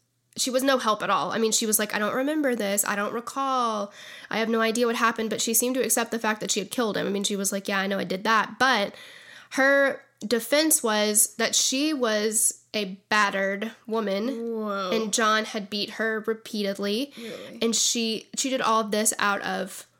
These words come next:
Speaker 1: self-defense.
Speaker 2: Mm-hmm. Like, that kind of stuff makes me so mad because there are people,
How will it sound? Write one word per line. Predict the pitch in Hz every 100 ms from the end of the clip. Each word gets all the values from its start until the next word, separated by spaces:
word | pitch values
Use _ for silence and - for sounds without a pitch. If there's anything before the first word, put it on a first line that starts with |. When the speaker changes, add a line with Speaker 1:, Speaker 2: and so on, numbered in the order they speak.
| _ _
Speaker 1:
self-defense. | - 175 226 - 440 - - - - -
Speaker 2:
Mm-hmm. | 226 208 202 214 208 _ _ _ _ _ _ _ _ - - - - _ _ _ _ _ _ _
Like, | 320 262 247
that | 285 370 403
kind | 453 415
of |
stuff | - 294 285
makes | 254 240 247
me | 220
so | - 233 311
mad | 339 233 214 208 214 -
because | 247 - 247 233 226
there | - 269 269 -
are | 247 302 339 339 _
people, | - 330 220 190 -